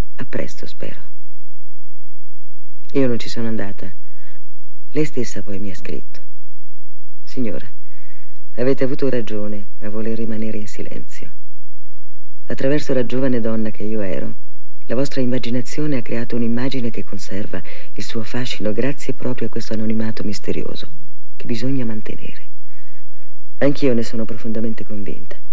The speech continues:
e non ho voluto leggere il suo libro né vedere il suo film. Discrezione dei ricordi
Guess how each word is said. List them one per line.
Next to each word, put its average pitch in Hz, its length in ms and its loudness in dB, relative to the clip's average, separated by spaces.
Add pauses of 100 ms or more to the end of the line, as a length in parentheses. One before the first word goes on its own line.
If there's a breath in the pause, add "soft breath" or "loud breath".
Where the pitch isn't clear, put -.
(160)
e 139 120 0
non 139 140 0
ho 139 60 0
voluto 147 280 0
leggere 127 380 0
il 117 60 0
suo - 160 0
libro 92 460 0
né 113 140 0
vedere 107 300 0
il - 60 0
suo - 160 0
film. - 380 0 (880 soft breath)
Discrezione 131 720 0
dei 113 140 0
ricordi - 600 0